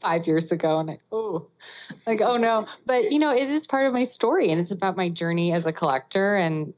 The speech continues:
as an art world professional, and kind of just learning through trial and error and learning through experiences. And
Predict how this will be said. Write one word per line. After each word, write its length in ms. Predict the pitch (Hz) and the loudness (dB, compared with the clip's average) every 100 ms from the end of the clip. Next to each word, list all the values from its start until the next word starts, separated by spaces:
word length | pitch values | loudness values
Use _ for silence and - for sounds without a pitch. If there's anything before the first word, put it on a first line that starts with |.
| - | -4
as 140 | 170 | -4
an 100 | 160 | -2
art 180 | 156 151 | -2 0
world 240 | 151 151 | 0 0
professional, 720 | 151 151 143 143 - 175 185 | -2 -4 -4 -4 -2 0 2
and 340 | 170 151 151 - - - - | 2 0 -4 -8 -18 -20 -10
kind 200 | - 175 | -2 0
of 200 | 170 165 160 - - - | 2 0 -6 -20 -12 -4
just 260 | 180 - | -4 -2
learning 680 | 156 147 151 165 175 190 196 | -2 0 0 2 2 2 0
through 180 | - 170 | -2 -2
trial 360 | - 151 156 160 | 0 0 0 -2
and 100 | 160 | -6
error 460 | 151 147 165 214 | -6 -2 0 0
and 200 | 202 156 | 0 -2
learning 280 | 156 160 165 | -2 -2 0
through 100 | 160 | -2
experiences. 840 | 156 - 151 151 160 202 208 208 | -4 -4 -2 0 0 0 -2 0
And 320 | 165 156 156 | 0 0 -2